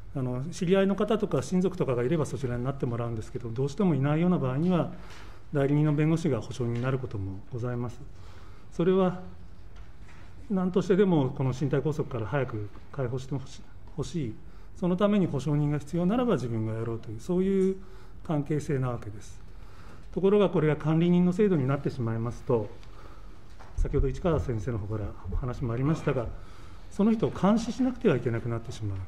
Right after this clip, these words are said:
これはもう前提関係が崩れてしまいます。その報告をしなければ、あるいは虚偽の報告をしたら、自分自身が刑罰、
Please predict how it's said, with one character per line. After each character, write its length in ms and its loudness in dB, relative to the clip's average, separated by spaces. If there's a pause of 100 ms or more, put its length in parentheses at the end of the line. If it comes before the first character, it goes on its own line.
(2000)
こ 80 0
れ 60 6
は 60 6
も 240 4
う 40 -4 (500)
前 160 4
提 180 0
関 200 2
係 120 2
が 100 -4
崩 340 -2
れ 60 -6
て 60 2
し 120 -6
ま 120 -2
い 20 -4
ま 220 -6
す。 140 -12 (1900)
そ 80 4
の 100 6
報 180 6
告 240 4
を 40 6
し 120 0
な 120 6
け 100 4
れ 100 8
ば、 260 0 (220)
あ 60 0
る 80 6
い 80 6
は 60 4
虚 180 4
偽 40 6
の 100 6
報 140 2
告 240 0
を 40 0
し 100 -8
た 120 2
ら、 100 2
自 200 -2
分 140 4
自 200 2
身 140 4
が 160 0 (580)
刑 100 2
罰、 240 -2